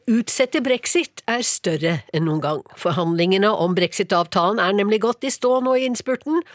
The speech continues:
og det ser ikke ut til at statsminister Theresa May kan få til de endringene som må til for at parlamentet skal si ja til den på tirsdag.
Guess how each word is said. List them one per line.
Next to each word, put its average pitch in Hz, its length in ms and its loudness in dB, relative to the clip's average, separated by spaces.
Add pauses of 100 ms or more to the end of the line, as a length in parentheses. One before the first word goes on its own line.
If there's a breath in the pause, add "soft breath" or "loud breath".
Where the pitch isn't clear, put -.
(140 loud breath)
og 160 160 -6
det 170 100 -4
ser 170 320 -2 (160)
ikke - 460 -2
ut 262 160 -8
til 208 160 2
at - 160 -4
statsminister 190 720 -2
Theresa 202 460 0
May 202 320 0
kan 277 260 -2
få 247 240 -2
til 208 220 -4
de 208 160 -2
endringene 180 580 -2
som 208 140 -6
må 214 100 0
til 202 360 0 (280 loud breath)
for 254 140 -2
at - 180 -2
parlamentet 233 640 -2
skal 220 160 -4
si 254 160 -4 (100)
ja 175 220 0
til 202 240 -2
den 180 240 -2
på 151 160 -8
tirsdag. - 640 -8